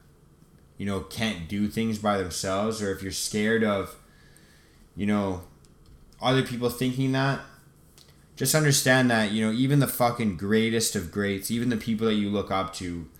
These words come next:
maybe it's not in regards to businesses like I think of, maybe it's athletes, you know, the Michael Jordans or the Kobes or the Sidney Crosbys or, I don't know, the Tiger Woods, whatever fucking sport you watch, all of the greatest of greats,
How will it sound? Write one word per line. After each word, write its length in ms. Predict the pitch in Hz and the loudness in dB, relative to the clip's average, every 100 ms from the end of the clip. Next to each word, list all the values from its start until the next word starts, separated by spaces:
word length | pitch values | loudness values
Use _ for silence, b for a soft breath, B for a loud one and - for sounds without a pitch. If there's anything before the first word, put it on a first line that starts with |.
| b b | b b
maybe 180 | 110 127 | -2 0
it's 160 | 135 135 | 0 0
not 140 | 127 | 0
in 80 | 120 | 0
regards 420 | 110 113 113 107 | 0 0 0 -2
to 80 | 95 | -6
businesses 640 | 104 101 110 107 110 104 | -4 -2 -2 -2 -2 -2
like 140 | 104 90 | -2 0
I 180 | 92 101 | 0 -2
think 280 | - 110 | -2 -2
of, 100 | 113 | -2
maybe 260 | 110 120 131 | 0 2 2
it's 100 | 127 | 2
athletes, 760 | 101 104 110 127 127 - - B B B B | 2 2 0 0 0 -2 -10 B B B B
you 80 | 117 | -4
know, 80 | 120 | 0
the 100 | 117 | 2
Michael 360 | 117 127 127 | 2 2 2
Jordans 460 | 117 117 120 123 113 | 0 2 2 0 -2
or 60 | 110 | -4
the 100 | 95 | -6
Kobes 840 | - 110 110 117 120 107 - B B B B - | -4 -2 0 0 -2 -4 -8 B B B B -6
or 80 | |
the 80 | 104 | -2
Sidney 400 | 95 - 139 127 | 2 2 2 2
Crosbys 800 | - 120 123 120 104 120 117 110 | 4 6 6 6 0 -2 -2 0
or, 320 | 107 98 92 - B B B B B - - - | 0 0 -4 -14 B B B B B -20 -20 -10
I 100 | 107 | -2
don't 100 | 110 | 0
know, 40 | 101 | 0
the 120 | 98 | -2
Tiger 380 | 110 127 127 113 | 2 2 4 2
Woods, 360 | 110 123 120 | 2 2 0
whatever 280 | 113 139 143 | 0 2 2
fucking 500 | - - 131 131 104 | -2 -2 0 0 -4
sport 380 | - - 113 110 | -8 -6 -2 0
you 140 | 110 | 0
watch, 580 | 101 101 104 107 - - - - b b b - | -2 -2 -2 -4 -10 -18 -20 -20 b b b -6
all 180 | 127 160 | 0 2
of 60 | |
the 80 | 143 | 4
greatest 480 | 107 110 120 117 - | 2 0 -2 -4 -6
of 100 | 101 | -4
greats, 600 | 104 107 110 - - - | 0 0 0 -4 -8 -10